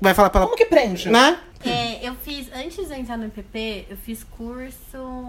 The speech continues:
Speaker 3: na Fundação Julita, e aí a Fundação Julita tinha um, um convênio com um lugar que se chamava, acho que era Nurap. E aí tinha um, teve um curso assim, antes de uma entrevista, que foi em grupo. Meu, a mulher falou assim, "Olha,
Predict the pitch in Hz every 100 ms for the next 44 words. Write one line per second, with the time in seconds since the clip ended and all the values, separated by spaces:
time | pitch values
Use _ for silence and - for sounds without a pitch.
0 | 240 226 220 233 220 220 226 214 202 214
1 | 277 311 - 269 240 240 254 240 247 254
2 | 240 247 233 233 262 254 - 247 254 254
3 | 254 254 247 240 233 220 202 196 - -
4 | 262 285 349 302 247 277 254 220 226 220
5 | 214 214 220 220 214 208 208 220 208 220
6 | 233 185 - - - - - - - -
7 | - - 262 269 269 285 - 302 277 285
8 | 302 330 - 277 339 392 302 285 269 262
9 | - 233 226 294 311 247 320 349 330 311
10 | 311 311 311 262 214 208 185 180 214 -
11 | 220 247 240 208 - 190 - - - -
12 | - 339 349 277 220 - 285 311 320 311
13 | 339 320 330 330 - 285 277 233 202 190